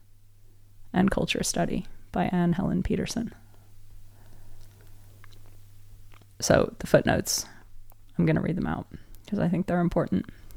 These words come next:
Incidentally, the backlash against crap content and vacant writing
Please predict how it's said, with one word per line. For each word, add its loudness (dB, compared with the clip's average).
Incidentally, 6
the 0
backlash 2
against 0
crap 2
content 0
and 4
vacant 2
writing 2